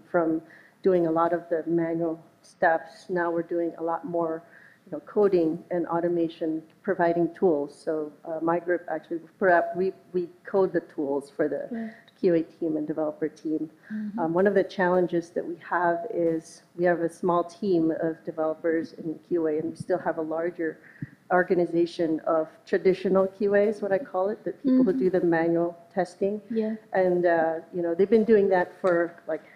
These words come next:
Speaker 1: twenty, thirty years, right? It's, like, how they've always tested the product, and now, you know, we're coming up with new tools, new ways of testing, and, uh, they need to learn more about,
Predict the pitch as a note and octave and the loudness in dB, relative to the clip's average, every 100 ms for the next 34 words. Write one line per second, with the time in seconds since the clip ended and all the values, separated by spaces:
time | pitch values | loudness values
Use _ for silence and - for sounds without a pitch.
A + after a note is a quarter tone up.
0 | - _ - F3+ F3+ E3 E3 F3 E3 E3+ | -20 _ 0 2 2 -2 -4 -2 -2 2
1 | F#3 F3+ F3+ F3 E3+ F3 F3 - E3 D#3+ | 2 4 2 0 0 0 -4 -4 -4 -4
2 | - - E3+ D#3+ D#3+ F#3+ F#3+ G3 G3 G3 | -10 -6 -4 -2 0 -2 0 0 0 -2
3 | F#3+ F#3 - F3 F3+ F#3 F#3 F3 F3 E3+ | -2 -6 -4 -2 0 0 -2 -2 0 0
4 | - - - - _ - E3 G3+ G3 F#3 | -4 -20 -20 -20 _ -6 -6 -4 -4 -2
5 | F3+ F3+ F3 F3 E3+ G#3 F#3+ F#3 F#3 F3 | -2 -2 -2 -2 -2 0 2 0 -2 -4
6 | E3+ E3+ E3+ F3 E3+ E3 - - F3 - | -2 0 0 0 -2 -8 -10 -8 -8 -6
7 | - E3+ E3 F3 - E3+ E3 E3 D#3 D#3+ | -6 -2 -2 -4 -6 -6 -2 0 0 -2
8 | - _ _ F#3 F3+ F#3+ F#3+ - E3+ E3 | -8 _ _ 0 2 2 0 -6 -4 0
9 | F3 F3 E3+ E3+ E3 D#3 D#3+ | 2 2 2 4 4 4 2